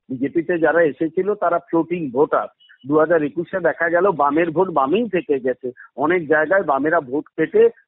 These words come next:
বিজেপিকে হারিয়েছে। ফলে এটা কিন্তু মানুষের কাছে এই বার্তাটা পৌঁছে গেছে। ফলে ভোটারদের একটা বড় অংশ, পাঁচ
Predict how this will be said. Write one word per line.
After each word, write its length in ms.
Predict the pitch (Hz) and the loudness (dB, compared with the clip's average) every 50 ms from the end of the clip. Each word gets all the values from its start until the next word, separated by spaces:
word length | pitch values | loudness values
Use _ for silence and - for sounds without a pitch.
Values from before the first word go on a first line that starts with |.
| - | -8
বিজেপিকে 480 | - 147 143 160 156 339 320 - - 160 | -4 0 2 2 2 0 0 -2 -2 -2
হারিয়েছে। 580 | - - 208 226 226 185 143 123 - _ 107 98 _ _ _ _ _ _ - | -2 -2 -2 -2 0 0 0 0 -2 _ -18 -20 _ _ _ _ _ _ -2
ফলে 180 | 147 180 214 | 2 4 4
এটা 240 | 208 175 156 180 180 | 4 4 4 2 0
কিন্তু 240 | 165 196 214 240 233 | 0 0 0 0 0
মানুষের 440 | 233 170 139 143 147 - 180 180 170 | 0 0 -2 -2 -2 -4 -4 -4 -2
কাছে 240 | - 185 185 - | -2 -2 0 0
এই 80 | 208 208 | 0 0
বার্তাটা 500 | 151 127 139 135 - - 185 165 165 190 | 0 0 -2 -2 -2 -4 -4 -2 -2 -2
পৌঁছে 380 | 185 185 160 147 127 151 143 127 | -2 -2 -4 -4 -2 -4 -4 -2
গেছে। 300 | 120 113 110 - 175 - - _ _ _ _ _ | -2 -4 -4 -6 -10 -14 -14 _ _ _ _ _
ফলে 160 | - 208 226 202 | -2 0 0 2
ভোটারদের 520 | 147 156 180 170 214 214 214 208 240 240 | 2 2 2 2 2 0 2 2 4 4
একটা 160 | 240 247 240 | 4 4 2
বড় 280 | 226 165 160 165 180 202 | 4 4 4 4 6 4
অংশ, 400 | 220 226 226 220 202 170 - 190 | 4 4 4 2 2 0 0 0
পাঁচ 260 | 185 180 - 180 170 | 0 0 0 -2 -2